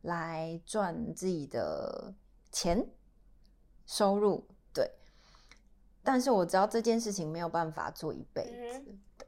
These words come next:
Speaker 1: 我觉得老天对我很好，给我这五年的时间当了很棒很棒的职业舞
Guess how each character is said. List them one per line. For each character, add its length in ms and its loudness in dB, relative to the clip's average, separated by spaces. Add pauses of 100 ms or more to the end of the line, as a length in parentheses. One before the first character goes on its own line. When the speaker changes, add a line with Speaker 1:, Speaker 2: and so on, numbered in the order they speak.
(120)
Speaker 1:
我 180 2
觉 220 2
得 300 4
老 140 10
天 200 6
对 100 12
我 160 12
很 220 4
好， 320 8
给 180 6
我 160 10
这 640 6
五 140 0
年 180 0
的 140 4
时 340 -4
间 300 2
当 220 2
了 420 4
很 280 0
棒 220 6
很 200 -4
棒 260 4
的 220 4
职 240 -8
业 180 2
舞 220 -6